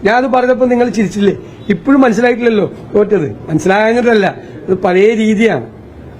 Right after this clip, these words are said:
അത് ഈ താത്വികമായ വിശകലനം, മറ്റേ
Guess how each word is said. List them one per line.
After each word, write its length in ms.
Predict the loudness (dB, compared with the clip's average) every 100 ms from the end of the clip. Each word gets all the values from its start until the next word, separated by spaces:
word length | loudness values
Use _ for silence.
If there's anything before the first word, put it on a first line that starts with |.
| -20 -20 -18 -18 -16 -4
അത് 80 | -2
ഈ 40 |
താത്വികമായ 760 | 0 0 0 -2 0 2 4 2
വിശകലനം, 560 | 0 0 2 4 2 -2 -12 -18 -18 -18 -18 -18 -16 -16 -16 -8 -2
മറ്റേ 320 | 0 2 0